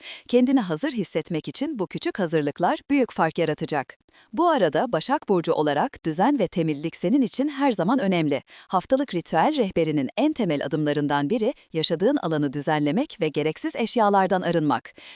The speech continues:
Cumartesi akşamı ufak bir dolap düzenleme veya masa toplama ritüeli ile kendine ferah bir alan açabilirsin.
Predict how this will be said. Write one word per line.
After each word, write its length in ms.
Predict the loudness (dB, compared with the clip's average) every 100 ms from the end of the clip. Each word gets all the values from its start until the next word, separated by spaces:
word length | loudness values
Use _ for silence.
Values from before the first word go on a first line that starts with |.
| -2
Cumartesi 500 | 2 2 2 -2 0
akşamı 460 | -2 -2 -2 -2 -4
ufak 320 | -4 -4 -2
bir 120 | -4 -2
dolap 320 | -2 -2 -4
düzenleme 600 | -2 0 2 0 0 0
veya 240 | 0 0
masa 260 | 0 -4 -4
toplama 420 | -4 -2 -2 -2
ritüeli 360 | -2 -2 0 0
ile 240 | -2 -4
kendine 400 | -4 -2 0 0
ferah 340 | 0 -2 0
bir 140 | 0 2
alan 140 | 2
açabilirsin. 680 | 0 -2 -2 -2 -2 -4 -6